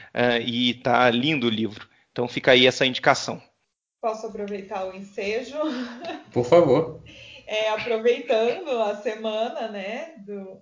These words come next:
Speaker 2: aproveitando o dia de hoje da consciência negra e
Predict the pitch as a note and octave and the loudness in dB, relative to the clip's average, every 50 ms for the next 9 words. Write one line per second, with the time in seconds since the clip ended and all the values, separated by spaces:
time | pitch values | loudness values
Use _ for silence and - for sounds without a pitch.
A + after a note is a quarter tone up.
0 | _ - - - - - G3 G3 G3+ G3+ G3+ G3 G3+ G3+ F3 E3+ F#3 G3+ G#3 A#3+ | _ -20 -20 -18 -14 -10 -8 -8 -8 -8 -8 -10 -10 -10 -10 -12 -10 -10 -8 -8
1 | A#3+ G3 F#3 F3+ F3+ F#3+ G3 A3+ D4 D#4+ D4+ A#3 F#3+ F3+ F#3 - F#3 F3+ F#3+ - | -10 -10 -12 -12 -12 -10 -8 -8 -8 -8 -10 -12 -12 -12 -12 -14 -16 -20 -20 -18
2 | F3+ E3+ - - - F3 F3 F3 F3 F#3 F#3+ G#3 A3+ A#3 A#3 A3 G#3 G#3 A3+ A3 | -18 -18 -18 -18 -18 -18 -16 -14 -12 -10 -10 -10 -8 -8 -8 -8 -8 -10 -12 -14
3 | - G3+ G3 G3 G3 F#3+ G3 G3 - | -12 -10 -10 -8 -8 -10 -12 -14 -16